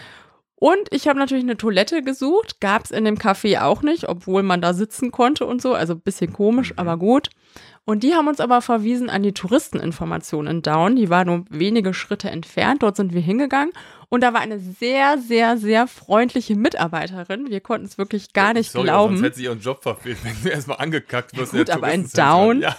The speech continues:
Speaker 2: <laughs> man weiß es
Speaker 1: Also
Speaker 2: nicht.
Speaker 1: sie war total nett. Die hatten auch eine Toilette. Sie hat uns mit Flyern, Informationen ausgestattet, hat uns einen Tipp gegeben, wo wir das Auto abstellen können. Das war irgendwie so ein riesiger Parkplatz,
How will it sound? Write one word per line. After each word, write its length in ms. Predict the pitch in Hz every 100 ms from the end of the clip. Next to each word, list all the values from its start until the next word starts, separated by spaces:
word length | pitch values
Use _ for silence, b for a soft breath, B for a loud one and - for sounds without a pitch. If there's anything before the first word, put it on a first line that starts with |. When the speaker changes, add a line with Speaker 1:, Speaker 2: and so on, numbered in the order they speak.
| -
Speaker 2:
<laughs> 200 | 220 -
man 200 | 196 123
weiß 200 | 127 131
es 100 | -
Speaker 1:
Also 180 | 262 240
Speaker 2:
nicht. 120 | 254
Speaker 1:
sie 40 |
war 160 | 240 247
total 600 | 254 - - 240 262 302
nett. 340 | 269 269 - _ _
Die 100 | 190
hatten 160 | 190 165
auch 80 | 180
eine 160 | 190
Toilette. 540 | 165 - 165 190 240 294 - b b b
Sie 100 | 208
hat 100 | 214
uns 220 | - 202 220
mit 160 | 180
Flyern, 720 | - - 175 220 254 247 254
Informationen 840 | 247 208 208 190 190 - 226 254 226
ausgestattet, 760 | 214 226 247 - 226 220 226
hat 160 | 208 -
uns 220 | 180 -
einen 140 | 185
Tipp 240 | - 277 -
gegeben, 500 | 220 226 226 233 214
wo 160 | 202
wir 120 | 175
das 220 | 165 170 -
Auto 260 | 220 247 -
abstellen 480 | 226 - 226 208
können. 220 | 226 233 196
Das 160 | 190
war 160 | 185 175
irgendwie 180 | 196 190
so 80 |
ein 80 | 185
riesiger 540 | 185 233 254 220 202 185
Parkplatz, 640 | - 202 233 233 208 -